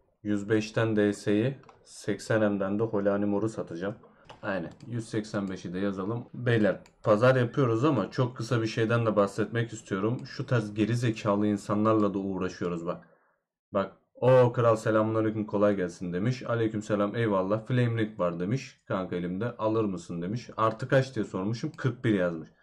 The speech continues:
"Ne diyorsun kanka, nasıl yani?" demiş. "Artı kaç?" diyorum. "Kırk bir diyorsun. Artı sıfır kaç olabilir?" Zaten k-, satışı kırk iki M bak dedim pazarda var.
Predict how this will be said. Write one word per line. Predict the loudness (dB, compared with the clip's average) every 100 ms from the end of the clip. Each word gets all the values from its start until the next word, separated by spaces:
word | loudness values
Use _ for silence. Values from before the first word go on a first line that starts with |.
| _ _ _ _ 2
"Ne | 4
diyorsun | 4 2 2
kanka, | 2 2 0
nasıl | 0 0 0
yani?" | 0 -2 -2
demiş. | -2 -2 -4 0
"Artı | 2 0 -2 -4
kaç?" | 2 2 2 -2
diyorum. | 0 0 -2 -6
"Kırk | -4 -2 0
bir | 0 2
diyorsun. | 0 -4 -10 -4
Artı | -2 -2 -8
sıfır | -8 -4 -2
kaç | 0 -2 0
olabilir?" | -4 -2 -4 -6 -10 -20 -20 _ _ _
Zaten | 4 4 4 0
k-, | 0
satışı | -2 -2 -4 -6 -4
kırk | -2 -4 -6
iki | 0 2
M | 2
bak | 0 -4 -6
dedim | -6 -4
pazarda | -4 -2 -2 -2 -4
var. | -6